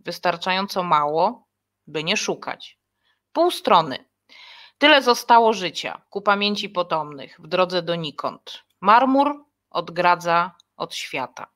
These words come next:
Nieopisana historia dwojga ludzi. Topielec, ratownik.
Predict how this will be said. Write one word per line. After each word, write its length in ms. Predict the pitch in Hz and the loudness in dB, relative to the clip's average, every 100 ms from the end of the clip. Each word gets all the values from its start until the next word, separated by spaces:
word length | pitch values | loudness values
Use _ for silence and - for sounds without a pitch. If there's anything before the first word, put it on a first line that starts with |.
| _ _ _ _ - - - - _ _ - | _ _ _ _ -20 -20 -20 -20 _ _ -4
Nieopisana 640 | 208 247 247 - 302 320 | 2 2 0 2 6 6
historia 540 | 277 247 - 240 254 214 | 4 -4 2 2 4 2
dwojga 440 | 190 208 208 196 | 2 0 2 0
ludzi. 400 | 165 147 135 117 | 0 -2 -8 -14
Topielec, 760 | - 156 175 214 285 320 - - | -10 -8 0 2 4 2 -2 -10
ratownik. 840 | 214 220 196 156 143 143 - - | -2 0 0 -6 -6 -20 -20 -20